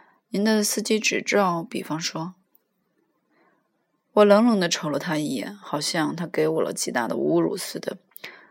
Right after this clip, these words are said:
随后问他说，“我的样子不像到二十一岁吗？”“对不起，先生，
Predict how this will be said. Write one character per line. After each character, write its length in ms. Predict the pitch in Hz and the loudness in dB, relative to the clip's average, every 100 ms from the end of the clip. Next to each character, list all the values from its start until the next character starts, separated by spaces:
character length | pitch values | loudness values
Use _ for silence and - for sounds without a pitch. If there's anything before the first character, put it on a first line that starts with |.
| _ - | _ -12
随 180 | - 165 | -2 0
后 180 | 170 | 2
问 140 | 160 147 | 0 0
他 140 | 156 | -2
说 400 | 143 - 160 175 - _ _ _ _ _ _ _ _ _ _ - _ - - - - - | -4 -4 -6 -10 -18 _ _ _ _ _ _ _ _ _ _ -20 _ -20 -20 -20 -12 4
，“我 120 | 160 | 6
的 120 | 147 | 8
样 280 | 175 196 170 | 6 6 2
子 320 | - 190 202 _ _ _ _ _ - | -4 -6 -14 _ _ _ _ _ -4
不 160 | - | -2
像 320 | 175 226 202 | 2 2 2
到 80 | 170 | 0
二 220 | 151 147 156 | -2 -2 -2
十 160 | - | -4
一 80 | 139 | -4
岁 260 | 160 160 160 | -2 -2 -2
吗 240 | 151 170 _ _ _ _ _ _ _ _ _ _ - - - _ _ - | -4 -6 _ _ _ _ _ _ _ _ _ _ -20 -20 -20 _ _ 6
？”“对 140 | 247 | 6
不 100 | 240 | 6
起， 240 | - - | 0 0
先 240 | 214 - 151 | -2 -4 0
生， 220 | - | -2